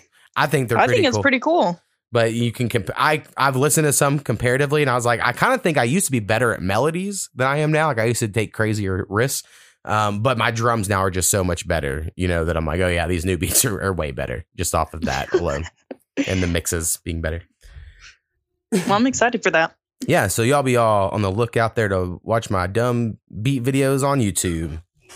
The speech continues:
Speaker 2: <laughs>
Speaker 1: Someday I'm gonna break whatever the goddamn number is people want. I don't, what was, a hundred subscribers, a thousand? People are always shooting for some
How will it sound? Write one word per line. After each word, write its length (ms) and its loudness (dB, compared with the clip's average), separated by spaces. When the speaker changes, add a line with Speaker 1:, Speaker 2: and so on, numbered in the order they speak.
Speaker 2:
<laughs> 80 2
Speaker 1:
Someday 380 2
I'm 80 4
gonna 140 2
break 340 0
whatever 400 2
the 180 0
goddamn 440 0
number 240 0
is 120 -2
people 300 -2
want. 340 0
I 60 0
don't, 180 2
what 180 0
was, 160 -2
a 60 2
hundred 380 0
subscribers, 640 0
a 60 0
thousand? 380 0
People 240 0
are 80 2
always 260 0
shooting 180 -2
for 140 -8
some 300 0